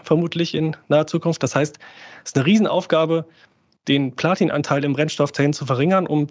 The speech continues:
diese ganze Technologie der Brennstoffzelle voranzubringen. Das, das ist eine ganz typische Aufgabe, die man mit Multiphysik-Simulation angehen kann. Und dabei ist es so, dass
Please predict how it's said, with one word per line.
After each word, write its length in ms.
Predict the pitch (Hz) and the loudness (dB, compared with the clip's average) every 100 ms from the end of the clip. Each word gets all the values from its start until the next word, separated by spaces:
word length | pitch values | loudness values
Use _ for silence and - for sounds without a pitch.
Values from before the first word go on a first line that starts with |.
| - | -2
diese 260 | 147 139 | -2 0
ganze 300 | 139 160 156 | 0 -2 -2
Technologie 600 | - 156 151 135 127 202 | -4 -4 0 0 0 0
der 120 | 190 | 2
Brennstoffzelle 760 | 135 143 143 131 120 139 127 123 - _ | 0 -2 -2 -4 -4 -4 -4 -6 -10 _
voranzubringen. 920 | - 120 160 208 131 123 127 123 120 - - | -6 -2 0 0 -2 -4 -4 -6 -8 -14 -6
Das, 360 | 135 - - - | -4 -4 -10 -14
das 300 | 139 131 - | -4 -4 -2
ist 140 | 135 | -4
eine 100 | 131 | -2
ganz 200 | 131 139 | -2 -4
typische 380 | - 151 - 160 | -6 -6 0 0
Aufgabe, 340 | 151 - 170 165 | 0 -2 0 0
die 220 | 165 156 - - - - - - | 0 -4 -8 -20 -20 -20 -12 0
man 160 | 160 | 2
mit 260 | 160 160 - | 2 0 0
Multiphysik-Simulation 1160 | 160 190 175 135 139 - 127 127 - 123 123 123 - - - _ - - | 0 0 0 -2 -4 -2 -2 -2 -4 -2 -2 -4 -10 -20 -20 _ -20 -2
angehen 520 | 139 160 131 127 127 | 0 2 0 -2 -6
kann. 340 | - 120 120 127 _ _ _ _ _ _ - | -6 -8 -8 -14 _ _ _ _ _ _ -4
Und 340 | 156 143 - 139 | -2 -2 -2 0
dabei 280 | 143 175 | 2 0
ist 100 | 170 | -2
es 220 | 185 165 - | -6 -10 -12
so, 520 | - 151 123 156 220 | -8 -6 0 0 0
dass 380 | 170 160 - | 0 0 -2